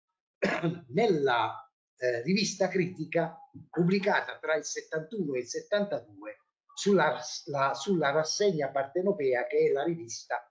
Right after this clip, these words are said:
che ospita questa recensione, chiamiamola, questa lunghissima recensione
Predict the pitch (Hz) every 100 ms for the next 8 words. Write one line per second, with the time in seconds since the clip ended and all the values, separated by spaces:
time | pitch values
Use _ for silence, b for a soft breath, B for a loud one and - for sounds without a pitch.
0 | _ _ _ _ _ _ - 151 127 -
1 | - 127 123 127 - 147 135 - - 131
2 | 123 - - - 156 160 151 135 160 160
3 | 123 113 113 135 135 139 127 123 135 135
4 | 135 147 147 170 165 131 123 123 120 135
5 | 127 123 107 101 95